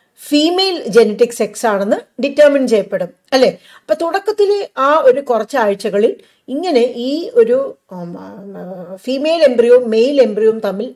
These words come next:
ഡിസ്റ്റിങ്വിഷ് ചെയ്യാൻ, അതായത് വേർതിരിച്ച് പറയാൻ നമുക്ക് പറ്റുക പോലുമില്ല. അവരുടെ ആ റീപ്രൊഡക്റ്റീവ് സിസ്റ്റം, അതായത് പ്രത്യുൽപാദന വ്യൂഹമുണ്ടല്ലോ, അതുപോലും നമുക്ക് re-, നമുക്ക് തിരിച്ചറിയാൻ പറ്റില്ല. തുടക്കത്തിൽ എന്താ ഉണ്ടാവുക എന്ന് വെച്ചാൽ, നിങ്ങളെ കാണിക്കാൻ വേണ്ടി ഞങ്ങളിപ്പം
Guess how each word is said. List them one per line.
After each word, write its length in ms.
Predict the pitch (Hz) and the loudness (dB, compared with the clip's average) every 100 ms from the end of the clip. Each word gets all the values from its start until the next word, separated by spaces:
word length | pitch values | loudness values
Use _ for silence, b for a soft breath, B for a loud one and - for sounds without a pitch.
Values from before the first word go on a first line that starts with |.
| - | -10
ഡിസ്റ്റിങ്വിഷ് 560 | 202 - 262 254 277 - | -10 -8 -10 -10 -10 -6
ചെയ്യാൻ, 320 | 208 208 208 B B B | -2 -2 -4 B B B
അതായത് 280 | 196 202 277 | -4 -2 2
വേർതിരിച്ച് 540 | 247 226 240 262 254 | 2 2 -2 -6 -4
പറയാൻ 320 | 220 185 196 | -4 -4 -6
നമുക്ക് 280 | 196 180 240 | -8 -6 -6
പറ്റുക 340 | 202 - 311 359 | -6 -8 -6 -2
പോലുമില്ല. 580 | 320 254 202 190 226 - B B | 2 0 0 0 -2 -2 B B
അവരുടെ 320 | 208 254 269 | -2 2 4
ആ 180 | 262 214 | 4 4
റീപ്രൊഡക്റ്റീവ് 680 | 214 233 254 302 302 302 302 | 0 0 2 2 2 0 -8
സിസ്റ്റം, 360 | - 233 - 196 | -8 -10 -8 -8
അതായത് 300 | 180 196 208 | -6 -4 -2
പ്രത്യുൽപാദന 680 | 285 - - 269 269 269 269 | -2 -4 -4 -6 -2 -2 0
വ്യൂഹമുണ്ടല്ലോ, 640 | 277 254 262 277 254 226 190 b b b | -2 -2 -2 -2 -2 0 -2 b b b
അതുപോലും 600 | 196 285 403 320 214 220 | -2 -2 0 2 2 0
നമുക്ക് 280 | 185 175 254 - | -6 -2 -2 -2
re-, 180 | 185 196 - | -8 -10 -12
നമുക്ക് 400 | 196 185 175 269 - | -10 -8 -4 -6 -6
തിരിച്ചറിയാൻ 600 | 220 208 247 190 208 285 | -10 -6 -6 -4 -4 -4
പറ്റില്ല. 440 | 285 247 196 180 175 b b 370 | -4 -4 -6 -6 -10 b b 2
തുടക്കത്തിൽ 640 | 571 679 381 277 254 254 | 2 2 0 4 4 2
എന്താ 300 | 226 226 254 | -4 0 0
ഉണ്ടാവുക 320 | 262 214 214 226 | 2 2 2 0
എന്ന് 140 | 214 | -2
വെച്ചാൽ, 160 | 190 233 | -6 -6
നിങ്ങളെ 240 | 214 247 | -2 -4
കാണിക്കാൻ 520 | 254 220 240 254 302 | -2 -4 -4 -2 0
വേണ്ടി 260 | 262 233 247 | 0 -2 -6
ഞങ്ങളിപ്പം 520 | 233 220 233 240 | -6 -6 -4 -6